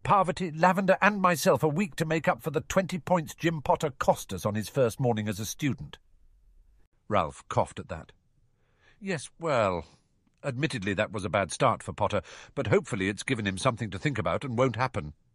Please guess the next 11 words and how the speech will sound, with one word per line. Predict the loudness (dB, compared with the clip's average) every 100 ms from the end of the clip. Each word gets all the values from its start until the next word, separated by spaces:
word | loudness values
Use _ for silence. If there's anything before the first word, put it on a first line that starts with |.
| _ _ _ _ _ _ _ _
"Jim | -10 -8 -6
just | -6 -6 -4
lost | -4 -4
us | -10 -6
thirty-five | -4 -4 -6 -10 -8 -8
points | -6 -6 -8 -10
in | -10
potions," | -8 -6 -6 -8 -10 -16 _ _
she | -12 -8
said | -6 -6
calmly. | -4 -4 -4 -6